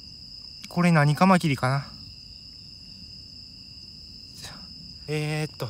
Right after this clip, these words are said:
朝鮮カマキリですかね。普通のカマキリかな。とりあえず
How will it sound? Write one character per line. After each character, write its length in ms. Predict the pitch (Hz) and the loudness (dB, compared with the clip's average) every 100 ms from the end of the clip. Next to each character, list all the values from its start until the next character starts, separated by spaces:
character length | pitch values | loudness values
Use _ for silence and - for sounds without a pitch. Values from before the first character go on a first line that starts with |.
| - | -2
朝 240 | 202 214 | 2 4
鮮 180 | 220 214 | 4 4
カ 140 | 214 | 6
マ 100 | 185 | 6
キ 80 | 120 | 4
リ 80 | 98 | -2
で 80 | - | -6
す 80 | |
か 100 | - | -4
ね。 160 | 127 123 - - - - - - - - - | -2 -4 -8 -18 -20 -20 -18 -18 -20 -20 -8
普 100 | 160 | -6
通 120 | - | 0
の 120 | 202 | 2
カ 100 | 202 | 6
マ 140 | 160 147 | 6 6
キ 80 | 160 | 4
リ 100 | 131 | 2
か 140 | 120 | 0
な。 280 | 120 107 92 - - - - - - - - - - - | 0 -2 -6 -16 -18 -18 -18 -18 -18 -18 -18 -18 -18 -8
と 100 | - | 2
り 80 | 196 | 4
あ 20 | |
え 60 | |
ず 80 | 196 | 4